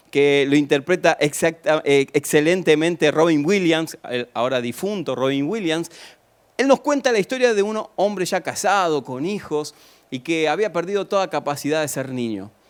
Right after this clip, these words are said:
Entonces, por alguna circunstancia, tiene que viajar al país del nunca jamás y de repente los niños que lo conocían como Peter Pan no lo reconocen ahora. Él está avejentado, tiene arrugas en su piel,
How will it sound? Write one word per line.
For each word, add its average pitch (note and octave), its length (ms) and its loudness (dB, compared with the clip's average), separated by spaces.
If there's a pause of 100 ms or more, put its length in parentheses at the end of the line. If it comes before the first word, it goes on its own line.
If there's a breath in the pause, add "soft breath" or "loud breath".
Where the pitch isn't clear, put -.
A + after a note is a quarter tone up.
(160 soft breath)
Entonces, D3+ 600 2
por C#3+ 180 0
alguna D3+ 280 2
circunstancia, D#3 680 -2
tiene D#3 220 -2
que C#3+ 100 -4
viajar D#3 400 0 (180 loud breath)
al B2 180 -2
país C#3+ 260 0
del C#3 120 -2
nunca D#3 200 2
jamás G3+ 460 0 (120)
y G#3 380 0
de F#3+ 120 8
repente B3+ 760 0
los G#3 160 2
niños C#4 340 4
que G#3 240 6
lo F3 140 4
conocían F#3 400 2
como G#3 240 0
Peter A#3 320 0
Pan A#3+ 420 -4
no A3 140 0
lo G#3+ 100 2
reconocen G3 640 -2
ahora. A2+ 420 -2 (300 soft breath)
Él D3+ 120 4
está E3 180 2
avejentado, C3+ 840 2
tiene C3 180 -2
arrugas C3 560 -2
en A2 80 -8
su G#2+ 160 -10
piel, F#2+ 320 -4